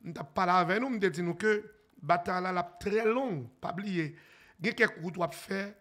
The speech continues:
c'est pour accepter que route la très longue. La longue en pile, mais finalement, nous avons remporté la victoire. Même tout ça,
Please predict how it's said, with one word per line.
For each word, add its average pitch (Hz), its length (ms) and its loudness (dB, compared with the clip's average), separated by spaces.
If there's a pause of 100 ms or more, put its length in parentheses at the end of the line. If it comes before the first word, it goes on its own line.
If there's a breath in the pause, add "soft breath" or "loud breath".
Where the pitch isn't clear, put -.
c'est - 160 -6
pour 170 160 -2
accepter - 560 -4
que 165 100 -6
route 170 240 -6
la 147 120 -2
très 156 540 -2
longue. 143 360 -4 (440 soft breath)
La 165 320 0
longue 175 340 -2
en 262 140 6
pile, 202 360 -2 (360 soft breath)
mais 180 440 2 (100)
finalement, 180 760 -4 (280 loud breath)
nous 160 120 -6
avons 160 300 -4
remporté 160 360 -4
la 143 120 -2
victoire. - 440 -10 (240)
Même 254 240 -4
tout 254 140 -12
ça, 226 440 0